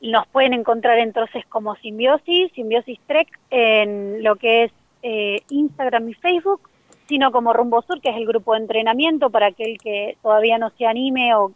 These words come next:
y, y necesite un poco entrenar antes de empezar a caminar, también bienvenido. Y, y si no, bueno, eh, ahí mismo van a encontrar nuestros teléfonos,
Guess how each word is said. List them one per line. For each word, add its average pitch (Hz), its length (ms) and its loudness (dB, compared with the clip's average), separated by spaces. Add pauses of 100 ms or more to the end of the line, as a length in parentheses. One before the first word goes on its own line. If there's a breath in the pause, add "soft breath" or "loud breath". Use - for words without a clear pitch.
y, 214 140 -20 (140)
y 233 160 -14
necesite 214 420 -10
un 233 80 -12
poco 226 400 2
entrenar 233 600 0
antes 233 300 0
de 226 60 -8
empezar 220 280 -4
a 226 40 -2
caminar, 240 380 0 (380 soft breath)
también 233 420 0
bienvenido. 311 760 2 (420 soft breath)
Y, 247 540 -6
y 269 120 -8
si 269 100 -4
no, 339 180 4
bueno, 262 400 4
eh, 214 420 -2
ahí 233 180 4
mismo 285 560 2
van 233 180 2
a 240 140 0
encontrar 226 360 -2
nuestros 240 280 -8
teléfonos, 311 420 0